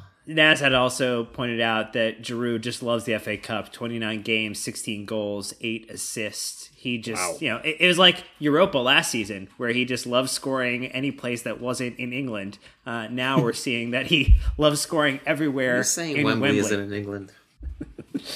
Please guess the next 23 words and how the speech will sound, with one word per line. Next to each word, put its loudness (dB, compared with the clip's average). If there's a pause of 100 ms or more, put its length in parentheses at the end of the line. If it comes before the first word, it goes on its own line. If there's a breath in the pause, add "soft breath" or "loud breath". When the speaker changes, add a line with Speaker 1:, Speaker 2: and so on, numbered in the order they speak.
(460 loud breath)
Speaker 1:
Uh, 8
Wembley 4
is 2
a, 4
a -2
place -6
unto -6
itself, -8
a -6
land 0
of -4
dreams, -4
a -6
land -4
of -2
magic, -2
the -8
land -4 (220)
of -10
the -4
F -10
A -12
Cup. -12